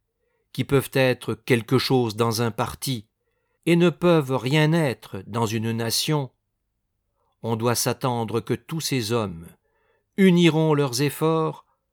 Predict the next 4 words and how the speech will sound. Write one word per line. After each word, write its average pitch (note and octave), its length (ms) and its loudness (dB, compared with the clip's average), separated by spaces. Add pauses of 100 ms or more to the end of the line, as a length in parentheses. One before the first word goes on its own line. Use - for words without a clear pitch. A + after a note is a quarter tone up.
(520)
pour - 340 -4
retarder, C#3 560 -4 (680)
pour C3 240 2
troubler, D3+ 580 2